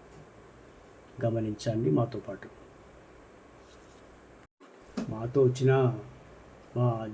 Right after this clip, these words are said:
జన్నార మిత్రుడు అంటున్నాడు, "ఈ అడవి దున్నలలో కూడా దయ్యాలు ఉండొచ్చు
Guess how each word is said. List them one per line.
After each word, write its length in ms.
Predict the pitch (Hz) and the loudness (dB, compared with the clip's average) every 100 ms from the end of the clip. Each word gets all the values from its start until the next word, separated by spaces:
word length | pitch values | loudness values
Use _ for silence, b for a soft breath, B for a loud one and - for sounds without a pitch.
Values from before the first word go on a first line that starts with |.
| 113 | -4
జన్నార 340 | 117 127 131 | 2 6 8
మిత్రుడు 360 | 127 123 127 127 | 8 8 8 6
అంటున్నాడు, 480 | 120 123 123 123 - - - - - - - - - - - - 127 | 6 4 6 6 4 -10 -20 -20 -20 -20 -20 -20 -20 -20 -20 -4 2
"ఈ 80 | 131 | 2
అడవి 220 | 117 123 | 2 4
దున్నలలో 520 | 131 135 139 135 135 | 6 6 6 6 10
కూడా 560 | 127 135 160 143 117 110 | 12 12 10 8 6 2
దయ్యాలు 360 | 113 120 131 123 | 0 4 8 8
ఉండొచ్చు 680 | 123 123 127 - 190 185 | 10 6 4 4 6 6